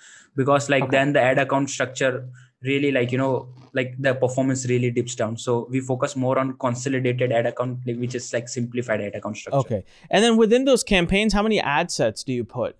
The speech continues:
Speaker 2: inside of each one?
Speaker 1: Between, like, three to five ad sets at one time.
Speaker 2: Okay, three to five ad sets.
Speaker 1: And,
Speaker 2: And
Speaker 1: like,
Speaker 2: how,
Speaker 1: in,
Speaker 2: how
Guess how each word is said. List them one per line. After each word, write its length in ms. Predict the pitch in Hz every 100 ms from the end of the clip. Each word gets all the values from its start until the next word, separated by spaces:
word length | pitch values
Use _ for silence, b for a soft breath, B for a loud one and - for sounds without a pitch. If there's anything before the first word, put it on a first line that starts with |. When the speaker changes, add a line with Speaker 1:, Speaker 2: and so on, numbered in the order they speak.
| -
Speaker 2:
inside 320 | 120 135 120
of 100 | 113
each 180 | 113 -
one? 240 | 65 110 - _ _ _ _ _ _ _ _ _ _ 160
Speaker 1:
Between, 320 | 160 165 180
like, 260 | 165 165 -
three 140 | 151
to 100 | 143
five 220 | 147 123 110
ad 80 | 110
sets 360 | 113 110 - -
at 200 | 123 123
one 220 | 120 117 110
time. 260 | 107 107 _ _ _ _ _ _ _ _ _ _ _ -
Speaker 2:
Okay, 240 | 110 - - -
three 200 | 127 110
to 80 | 113
five 320 | - 98 92
ad 240 | 85 -
sets. 300 | - 90 - B B B
Speaker 1:
And, 160 | 139
Speaker 2:
And 100 | 160
Speaker 1:
like, 80 | 165
Speaker 2:
how, 200 | 202 240
Speaker 1:
in, 80 | 180
Speaker 2:
how 280 | - -